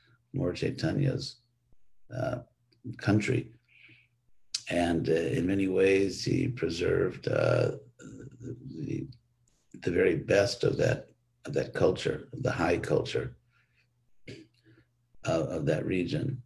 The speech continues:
And, um, so we would joke, we were always joking together. And I would, I would call him, I called him B C because those are his initials, Bhakti Charu. And I said that he was, uh,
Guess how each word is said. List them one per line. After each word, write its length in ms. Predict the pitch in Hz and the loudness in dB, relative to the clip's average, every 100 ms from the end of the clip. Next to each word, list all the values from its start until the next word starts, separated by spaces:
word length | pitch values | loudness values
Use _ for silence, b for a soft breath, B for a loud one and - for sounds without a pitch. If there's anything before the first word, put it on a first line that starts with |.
| _ - | _ -6
And, 360 | 95 95 92 95 | -2 -2 0 0
um, 380 | 92 90 90 - - _ - - - - | 2 0 -4 -8 -16 _ -20 -20 -20 -16
so 180 | - 107 | -2 2
we 160 | 104 | 4
would 220 | 101 95 - | 4 4 4
joke, 420 | 110 113 - - | 8 8 6 4
we 120 | 101 | 4
were 100 | 101 | 6
always 180 | 104 - | 6 4
joking 400 | - - - - | 2 2 2 0
together. 320 | - 85 85 | 2 2 2
And 100 | 85 | 2
I 140 | 92 | 2
would, 200 | 87 82 - - | 2 -2 -4 -4
I 80 | 90 | -2
would 180 | 82 | -2
call 360 | - 92 92 87 | -2 0 0 0
him, 400 | 87 87 85 85 - _ - - - - - | 0 -2 -4 -6 -14 _ -20 -20 -20 -20 -2
I 80 | - | 0
called 300 | - 92 82 | 6 6 6
him 220 | 87 85 | 4 2
B 240 | 71 98 85 | 0 0 0
C 340 | - 110 76 | 4 6 6
because 200 | 71 65 | 2 4
those 220 | 76 73 | 4 6
are 60 | 76 | 4
his 140 | 71 | 4
initials, 400 | 73 78 - 65 | 4 4 2 2
Bhakti 320 | 62 69 - | 2 0 0
Charu. 580 | - 85 85 71 69 67 B B B - | 2 6 8 8 4 0 B B B 2
And 80 | |
I 100 | 78 | 2
said 280 | 78 - 73 | 6 6 6
that 100 | 78 | 6
he 160 | 80 78 | 6 6
was, 320 | 76 69 - | 6 4 6
uh, 360 | 73 71 71 | 6 8 4